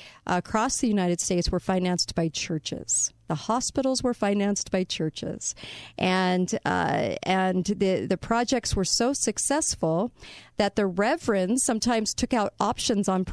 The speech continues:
on the property, and then they would put together a board of directors because it was successful. And then, um, in fact, at, at, at one hospital on the West Coast, surgery was on the second floor. And so the reverend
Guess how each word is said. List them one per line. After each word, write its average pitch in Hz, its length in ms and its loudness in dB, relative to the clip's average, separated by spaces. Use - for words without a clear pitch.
on 202 180 2
the 214 80 0
property, 226 640 0
and 196 120 2
then 196 120 4
they 226 100 2
would 233 120 0
put 233 120 0
together 226 380 2
a 220 60 0
board 220 260 2
of 220 100 -2
directors 240 540 0
because 185 280 0
it 202 60 0
was 208 140 -2
successful. 214 760 -2
And 196 240 2
then, 269 540 4
um, 208 520 2
in 220 160 2
fact, 220 360 0
at, 202 180 2
at, 202 300 0
at 196 160 2
one 220 300 2
hospital 196 640 0
on 180 280 0
the 180 180 2
West 214 360 0
Coast, 175 320 2
surgery 240 320 2
was 202 160 2
on 190 120 2
the 180 60 2
second - 360 0
floor. 220 540 0
And 190 420 2
so 202 220 2
the 190 100 2
reverend 220 720 2